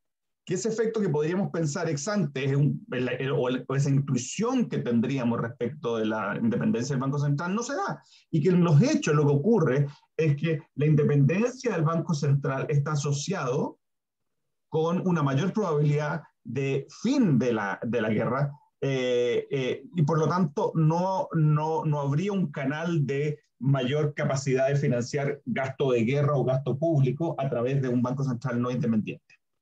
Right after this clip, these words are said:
Y el mecanismo es el que ya señaló, es el de acceso a los mercados financieros internacionales y también la reducción de los, eh, costos de bienestar asociados a la inflación para los ciudadanos del país.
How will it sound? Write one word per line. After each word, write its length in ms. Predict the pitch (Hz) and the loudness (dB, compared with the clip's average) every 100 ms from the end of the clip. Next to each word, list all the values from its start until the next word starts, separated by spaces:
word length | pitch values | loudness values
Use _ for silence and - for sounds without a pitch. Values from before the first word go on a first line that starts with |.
| _ - | _ -2
Y 320 | 220 254 254 - _ _ | 0 0 -2 -10 _ _
el 180 | 170 165 | -2 -2
mecanismo 720 | 160 160 202 262 247 262 - | 0 0 0 2 4 2 0
es 100 | 151 147 | -2 -2
el 140 | 139 | -2
que 100 | 139 | -2
ya 320 | 127 127 139 | -4 -4 -8
señaló, 680 | - - 135 131 190 160 - - - - | -6 0 2 2 0 0 -2 -6 -20 -8
es 120 | 143 | -4
el 200 | 139 127 | 0 0
de 200 | 113 131 - | 0 0 -4
acceso 480 | 117 - - 190 196 | -6 -6 -2 -2 2
a 40 | |
los 80 | 170 | 2
mercados 460 | 143 139 143 143 | 2 2 -2 -2
financieros 460 | 143 123 113 135 135 | 0 0 0 0 0
internacionales 720 | 127 123 123 - 117 - - _ _ _ _ - | 0 0 -2 -2 -4 -6 -12 _ _ _ _ 0
y 200 | 226 233 | 2 2
también 320 | 147 139 147 | 4 4 4
la 80 | 147 | 2
reducción 560 | 139 127 117 151 156 | 2 0 0 0 2
de 80 | 143 | 2
los, 80 | - - _ _ | -2 -8 _ _
eh, 240 | 127 113 - | -2 -2 -2
costos 320 | - 147 151 | -2 0 2
de 80 | 143 | 2
bienestar 540 | 127 127 - - 165 185 | 2 0 -2 -4 -4 -2
asociados 460 | 151 139 - 135 | -2 -2 0 0
a 20 | 135 | 0
la 80 | |
inflación 500 | 131 127 120 - 156 | 0 -2 -4 -2 -2
para 160 | 151 135 | 0 -2
los 140 | 123 | -2
ciudadanos 500 | 135 139 120 117 123 | 0 -2 0 0 0
del 140 | 120 113 | 0 -2
país. 400 | 104 104 139 | -2 -6 -8